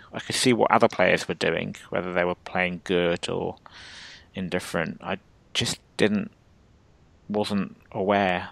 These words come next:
that he had any presence. And then the second half I think he was better. But he, I think it doesn't help. The, pr-, the price tag doesn't help, and that's not his fault. And that's, that's just, unfortunately, it's just there. And then as fans, fans quickly latch onto that.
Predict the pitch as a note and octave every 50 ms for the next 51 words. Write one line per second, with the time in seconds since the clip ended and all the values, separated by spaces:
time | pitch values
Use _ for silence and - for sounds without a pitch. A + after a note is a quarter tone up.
0 | - - - F#2 F#2 F#2+ G2+ F#2+ F#2+ F#2+ F#2+ - - - B2+ A2+ - F#2+ F2 -
1 | - - - - - - - G2+ G2+ G2+ G2+ G#2 G#2 G#2+ A2 G#2+ G#2 G2 F#2 G#2
2 | G#2+ G#2 - - B2 - B2 A2 A2 G2 F#2+ - G2+ G2 G2+ G2 - G2 F#2+ -
3 | - G#2 G2+ - - - F#2 F2+ F#2+ - - - - - - - - - - -
4 | _ _ _ _ _ - G2+ - - _ - - D#3+ - - - - - - -
5 | - - G#3+ A#3 A3+ - - - - - - - - - - - - - - -
6 | - - - - - - - - - - _ _ _ _ _ _ _ _ _ _
7 | _ _ _ - - A3 G#3+ A#3 G3 F#3 D#3+ E3 D3+ A#2 - - - - - -
8 | - D3+ C#3 - - - F#3+ G3 F#3+ - - E3 D3 C3 A#2+ A#2 A#2+ - - G#2
9 | G2 - F2+ E2+ F2+ - - G2+ A#2 A#2+ - - A#2+ G#2 F#2 G2+ G2 - - -
10 | - E2+ E2 - - - G#2+ G#2+ A2+ A#2 - - - A#2+ A2+ A#2 B2 - - A#2
11 | - - G#2+ G2+ - - A#2 A2 E2 - - G#2 F#2+ F#2 F#2 F#2 F2+ - - -
12 | - G#2+ - - F#2+ G2 G#2 F#2+ F2+ E2+ E2+ F2 F#2+ F#2+ G2 G2+ G2 - - -
13 | A#2 A2 G#2+ G2+ G2 F2+ F2+ - - - - A2 G#2 G2+ F#2+ F#2 - - - G#2
14 | - - G2+ F#2+ F#2+ G2 G2 G2 - - G2+ G2+ F#2+ - - D#2 E2 D2+ -